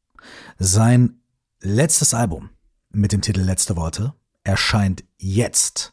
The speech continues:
genau in diesem Moment, wo dieser Podcast veröffentlicht wird, am Freitag, den vierundzwanzigsten Januar zwanzig fünfundzwanzig. Mit Moses Pelham ist in den letzten dreißig, vierzig Jahren oft über alles gesprochen worden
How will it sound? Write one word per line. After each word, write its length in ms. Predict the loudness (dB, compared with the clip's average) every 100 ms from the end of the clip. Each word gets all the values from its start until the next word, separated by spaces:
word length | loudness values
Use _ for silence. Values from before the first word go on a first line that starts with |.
| _ _ _ -20 -20 _ -2
genau 320 | 2 4 2
in 100 | 2
diesem 200 | 2 2
Moment, 500 | 2 2 0 -4 -8
wo 80 | -6
dieser 160 | -4 -4
Podcast 640 | -6 -6 -6 -6 -8 -14
veröffentlicht 600 | -10 -8 -6 -8 -10 -8
wird, 360 | -4 -4 -6 -14 _ _ _ _ _ _
am 240 | -6 -4 -4
Freitag, 580 | -4 -2 -2 -2 -4
den 140 | -4 -6
vierundzwanzigsten 800 | -4 -4 -4 -6 -8 -10 -10 -10
Januar 640 | -12 -14 -16 -14 -16 -18 _
zwanzig 400 | -8 -4 -6 -4
fünfundzwanzig. 880 | -4 -4 -4 -4 -6 -8 -8 -12 _ _ _ _ _ _ _ -20 -20 -20 -20 _ _ _ _ _ _ -2
Mit 120 | 2
Moses 200 | 2 4
Pelham 240 | 2 4
ist 120 | 4
in 100 | 4
den 80 | 2
letzten 260 | 2 0 -2
dreißig, 320 | 0 0 0
vierzig 300 | -2 -2 0
Jahren 200 | 2 2
oft 300 | 0 -4 -2
über 180 | -2 0
alles 220 | 0 0
gesprochen 400 | -2 -6 -8 -8
worden 320 | -6 -6 -6